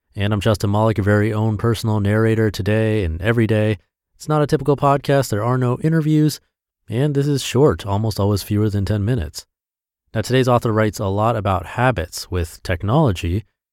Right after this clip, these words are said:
and entrepreneurship. So you hear a bunch of his articles being narrated over on Optimal Startup Daily. I'd recommend checking out that podcast for a lot more from him.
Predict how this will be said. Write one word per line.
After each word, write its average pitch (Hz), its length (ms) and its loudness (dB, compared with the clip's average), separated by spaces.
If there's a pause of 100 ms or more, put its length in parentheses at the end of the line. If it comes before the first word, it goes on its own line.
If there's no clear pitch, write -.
(200)
and 160 160 0
entrepreneurship. 90 720 -2 (440)
So - 140 -2
you 101 80 4
hear 110 140 4
a 95 40 2
bunch 104 240 2
of 101 60 0
his 101 100 0
articles 104 420 2
being 101 220 0
narrated 101 440 2
over 98 300 0
on 95 140 2
Optimal 92 480 0
Startup 135 520 2
Daily. 85 460 -2 (140)
I'd 90 80 -4
recommend 92 340 0
checking 95 300 -2
out 90 160 0
that 98 220 0
podcast 101 480 0
for 95 120 -4
a 82 80 0
lot 95 240 0
more 98 300 0
from 90 260 -2
him. 117 300 2